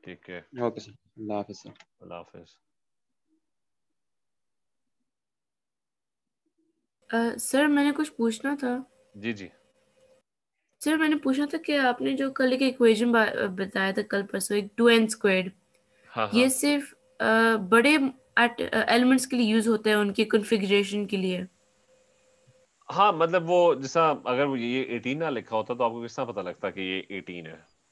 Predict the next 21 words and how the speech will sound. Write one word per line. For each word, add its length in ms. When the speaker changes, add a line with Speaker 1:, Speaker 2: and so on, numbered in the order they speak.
Speaker 1:
मतलब, 260
या 160
तो 80
याद 280
कर 160
लो 120
कि 140
थर्ड 260
शेल 180
एटीन 300
होता 220
है, 80
या 120
वो 80
टू 180
एन 100
स्क्वायर 260
कर 160
लेते 320
कि, 440
अ, 580